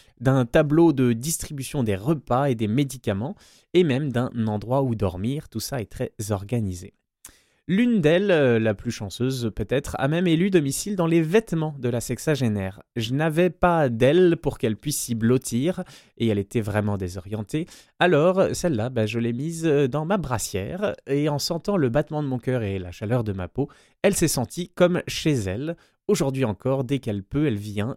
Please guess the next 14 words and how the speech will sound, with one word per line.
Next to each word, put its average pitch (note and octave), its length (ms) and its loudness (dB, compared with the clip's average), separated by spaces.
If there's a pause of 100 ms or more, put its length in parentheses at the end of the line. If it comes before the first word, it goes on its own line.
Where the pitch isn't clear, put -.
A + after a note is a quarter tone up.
(120)
et A2+ 60 -4
elle A2 120 -4
est A2+ 100 -8
très F3 160 -4
jalouse A#2 440 -2
de G#2 80 -12
cet - 280 -10
endroit A2+ 380 -2
alors A#2+ 300 -2
qu'il - 200 -10
y G#2 60 -10
a F#2+ 80 -8
d'autres B2+ 460 -4
volontaires. G2+ 880 -4